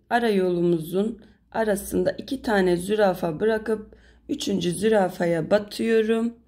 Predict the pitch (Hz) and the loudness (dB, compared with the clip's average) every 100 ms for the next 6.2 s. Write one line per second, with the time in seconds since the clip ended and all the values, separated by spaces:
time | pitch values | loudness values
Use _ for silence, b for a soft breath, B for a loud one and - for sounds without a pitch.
0 | b b _ 240 247 247 254 233 196 202 | b b _ -2 0 2 0 2 2 2
1 | 233 - _ _ _ - _ - 185 185 | 0 -8 _ _ _ -20 _ -4 0 2
2 | 180 180 175 175 170 175 233 202 202 226 | 2 2 0 0 -4 -2 0 2 2 0
3 | - 294 - - 233 247 220 196 185 185 | -4 -6 -6 -4 -2 0 2 2 2 2
4 | 185 180 233 226 233 233 - 214 196 208 | 2 0 -6 -4 -4 -4 -4 -6 -4 -4
5 | 175 156 - 156 156 147 151 156 151 170 | -2 -2 -4 -4 0 2 2 2 2 0
6 | 202 | -6